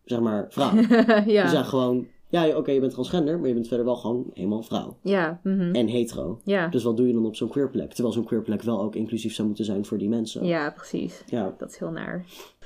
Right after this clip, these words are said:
Speaker 2: Het moeilijke is natuurlijk gewoon dat... Dit gaat totaal niet meer over het onderwerp, maar maakt niks uit.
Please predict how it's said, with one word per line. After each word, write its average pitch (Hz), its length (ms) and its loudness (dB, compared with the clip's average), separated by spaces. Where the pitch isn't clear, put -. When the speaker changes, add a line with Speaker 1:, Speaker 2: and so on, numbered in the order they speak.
Speaker 2:
Het 214 100 0
moeilijke 349 300 6
is 320 80 2
natuurlijk 247 400 4
gewoon 190 440 0
dat... 175 300 -2
Dit 175 200 0
gaat 180 180 0
totaal 180 340 0
niet 156 100 -4
meer 143 120 -2
over 143 140 -4
het - 100 -8
onderwerp, 135 420 -6
maar 277 160 6
maakt 339 160 4
niks 294 180 0
uit. 196 160 6